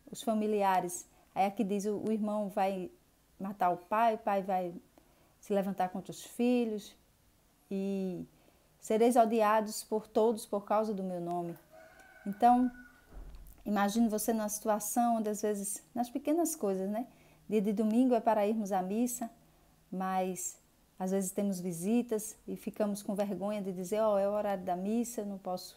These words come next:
ficar. Ou às vezes estamos numa casa de praia, numa, num passeio, e às vezes tem até uma igreja ali perto, que graças a Deus na nossa igreja, aonde formos, qualquer vilarejo, qualquer praia, vai ter uma igreja.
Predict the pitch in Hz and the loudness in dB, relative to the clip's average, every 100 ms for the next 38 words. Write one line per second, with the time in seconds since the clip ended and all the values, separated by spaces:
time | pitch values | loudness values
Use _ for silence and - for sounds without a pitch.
0 | - - - 196 220 220 - - _ - | -20 -20 -8 -4 -2 -2 -6 -18 _ -20
1 | - - _ 196 208 208 196 190 - 208 | -20 -20 _ -2 0 0 -2 -4 -6 -4
2 | 208 196 190 190 175 175 - 196 214 214 | -4 -4 -2 -4 -4 -6 -2 2 4 4
3 | 208 196 190 180 170 - 180 180 175 156 | 2 -2 -6 -6 -8 -8 -10 -8 -8 -6
4 | - 214 214 220 214 - - _ _ _ | -4 0 2 2 0 -10 -20 _ _ _
5 | _ 196 214 208 220 202 - 220 208 254 | _ -2 0 2 0 0 -2 -2 0 2
6 | 294 208 208 214 214 196 196 - 190 196 | 2 2 2 0 0 -2 -4 -2 0 0
7 | - - - _ - 180 190 202 - 196 | -4 -20 -20 _ -16 -4 0 0 -2 -4
8 | 185 190 196 190 190 - 185 175 196 190 | -4 -4 -4 -6 -6 -6 -6 -2 -4 -4
9 | 196 - - - _ - 190 214 208 - | -8 -16 -20 -20 _ -8 -4 -4 -4 -2
10 | 202 214 196 190 - _ _ _ - 190 | -2 0 -4 -10 -20 _ _ _ -8 -2
11 | 226 220 214 190 180 202 214 185 196 180 | 0 2 2 2 2 2 0 -4 -8 -8
12 | 180 185 - 185 196 196 196 202 190 196 | -6 -8 -2 0 2 2 0 -4 -4 -6
13 | 190 180 170 180 180 180 | -6 -6 -4 -4 -4 -8